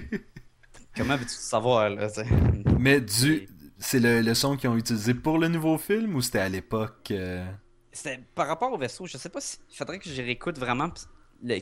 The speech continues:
Speaker 2: si c'était pas le même ou quoi, mais je pense que c'était utilisé dans, dans le nouveau film.
Speaker 1: Ben, moi, j'ai toujours trouvé ça intéressant, les, euh, les bruits de vaisseaux spatiaux. Euh, je me souviens que j'avais, j'avais entendu dire que Star Wars, dans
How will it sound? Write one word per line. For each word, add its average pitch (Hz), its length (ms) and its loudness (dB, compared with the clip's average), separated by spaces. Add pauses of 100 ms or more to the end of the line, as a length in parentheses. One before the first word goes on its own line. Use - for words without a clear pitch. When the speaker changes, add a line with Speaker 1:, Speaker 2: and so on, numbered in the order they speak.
Speaker 2:
si - 220 -6
c'était 110 140 -4
pas 139 160 -2
le 117 60 0
même 117 380 -2
ou - 40 -8
quoi, 170 180 -2 (240)
mais 113 80 0
je - 100 -6
pense 165 120 -2
que - 80 -8
c'était 120 100 2
utilisé 110 220 -8
dans, 95 300 -2
dans 92 120 -4
le 92 60 -4
nouveau 92 280 -6
film. 95 240 -14 (300)
Speaker 1:
Ben, 101 60 -6
moi, 202 140 4
j'ai 247 140 4
toujours 160 260 2
trouvé 127 220 2
ça 143 160 0
intéressant, 139 560 -2
les, 110 300 0
euh, 87 400 -4
les 104 140 -4
bruits 113 300 0
de 139 60 -6
vaisseaux 123 300 0
spatiaux. 135 640 -2 (640)
Euh, 95 180 -8
je 90 120 -8
me 101 40 -6
souviens 151 280 -2
que 143 180 2
j'avais, 101 460 0
j'avais 104 180 -4
entendu 104 360 -4
dire 131 260 0
que 104 280 0
Star 113 360 4
Wars, 147 380 -2 (640)
dans 101 360 -2